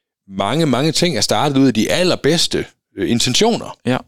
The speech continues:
Speaker 1: Men er, er blevet til noget, det ikke skulle være.
Speaker 2: Ja.
Speaker 1: Øh, fordi vi har glemt, øh, og det er jo hele, hele kernen omkring Israels folk også,
Speaker 2: Mhm.
Speaker 1: jødedom,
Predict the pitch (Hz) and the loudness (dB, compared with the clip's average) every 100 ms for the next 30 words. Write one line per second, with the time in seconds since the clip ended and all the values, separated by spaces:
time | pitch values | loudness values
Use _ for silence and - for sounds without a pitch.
0 | _ _ _ _ _ _ _ 131 139 139 | _ _ _ _ _ _ _ -2 0 2
1 | 123 113 104 117 113 127 127 117 180 190 | 2 2 0 0 0 2 2 2 2 2
2 | 143 139 139 110 107 147 - - 101 101 | 4 4 2 2 0 0 -2 0 2 2
3 | 117 - 110 101 104 104 98 95 92 - | 0 -4 -6 -2 2 2 2 2 0 -2
4 | 110 156 117 113 110 - 180 135 - - | -2 -2 0 0 0 0 -2 -2 -2 0
5 | 101 104 101 107 135 127 110 131 160 - | 2 2 4 2 4 4 4 4 2 0
6 | - - 147 135 113 - 147 147 104 117 | -6 0 2 2 -2 -2 0 0 0 0
7 | 143 - 117 - 165 139 87 90 - - | 0 0 0 0 0 0 -4 -4 -6 -6
8 | 127 120 117 131 165 131 | -2 0 0 2 4 2